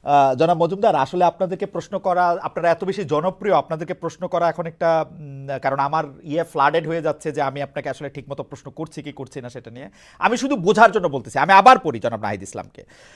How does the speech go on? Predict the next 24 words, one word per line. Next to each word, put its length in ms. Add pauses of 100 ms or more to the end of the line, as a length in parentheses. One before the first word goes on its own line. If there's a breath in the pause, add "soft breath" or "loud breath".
(440 soft breath)
জনাব 260
নাহিদ 240
ইসলাম 240
বলেছেন 640
যে, 140
"আমরা 380
চেয়েছিলাম 720 (240)
ফেসিবাদ 720
বিরোধী 560
রাজনৈতিক 640
দলগুলো 560
ও 120
নাগরিক 520
সমাজের 420
সমন্বয়ে 560
একটা 200
জাতীয় 380
সরকার।" 420 (520 soft breath)
তারপরে 360
তিনি 180
বলছেন, 420
"জাতীয় 440
সরকার 460
হলে 460